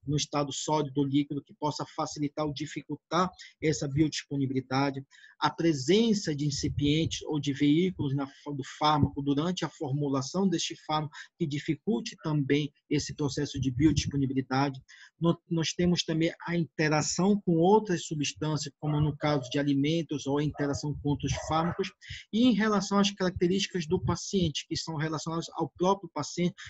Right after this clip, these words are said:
que pode ser, é, problemas em, em relação à infu-,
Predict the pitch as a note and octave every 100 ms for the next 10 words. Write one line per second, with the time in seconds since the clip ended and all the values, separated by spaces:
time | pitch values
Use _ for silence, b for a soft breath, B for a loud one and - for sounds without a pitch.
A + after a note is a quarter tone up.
0 | _ - G3 F3+ F3 E3 - E3+ B B
1 | - E3+ D3+ D3+ D3 - - D#3 D3+ C#3+
2 | E3 D#3 C#3+ C#3+ - C#3 C#3 D3 C3+ -
3 | D3+ D3+ D3 -